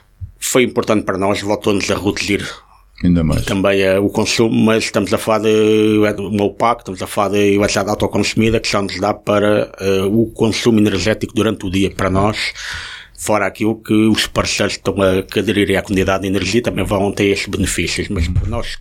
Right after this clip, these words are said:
Speaker 1: especificamente bolonenses, interessa-nos muito o
Speaker 2: À noite, não é?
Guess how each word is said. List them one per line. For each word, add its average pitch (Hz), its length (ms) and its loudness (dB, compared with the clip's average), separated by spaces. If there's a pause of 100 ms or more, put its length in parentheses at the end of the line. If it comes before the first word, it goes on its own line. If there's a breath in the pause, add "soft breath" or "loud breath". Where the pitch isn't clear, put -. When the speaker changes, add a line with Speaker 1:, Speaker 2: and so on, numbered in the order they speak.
(120)
Speaker 1:
especificamente 104 920 -2
bolonenses, 101 720 0 (520 loud breath)
interessa-nos 101 600 -2
muito 101 380 2
o 101 280 2
Speaker 2:
À - 20 4
noite, 104 400 2
não 85 100 0
é? - 80 -4